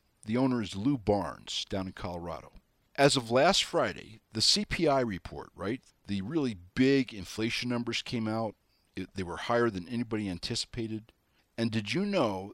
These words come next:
that on Friday, the M B S market, this is the market where lenders and other institutional investors bid on mortgage-backed securities, went no bid.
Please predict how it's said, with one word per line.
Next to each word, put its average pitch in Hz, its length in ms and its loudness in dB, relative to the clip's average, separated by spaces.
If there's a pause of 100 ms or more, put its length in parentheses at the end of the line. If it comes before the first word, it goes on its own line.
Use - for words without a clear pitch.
that 104 280 -2 (420)
on 101 140 -4
Friday, - 600 -2 (400)
the 113 240 -2
M 165 180 2
B 185 220 2
S 143 300 4
market, 101 460 -2 (120)
this 107 200 -4
is 123 140 -6
the 113 100 -4
market 104 520 -4
where 90 300 -12 (240)
lenders 107 600 0
and 82 260 -8
other 104 320 -2
institutional - 680 -6
investors 92 540 -6
bid 101 540 0 (440)
on 87 160 -4
mortgage-backed 98 640 -4
securities, 98 800 -6
went 104 360 -2 (320)
no 98 300 2
bid. 120 380 -2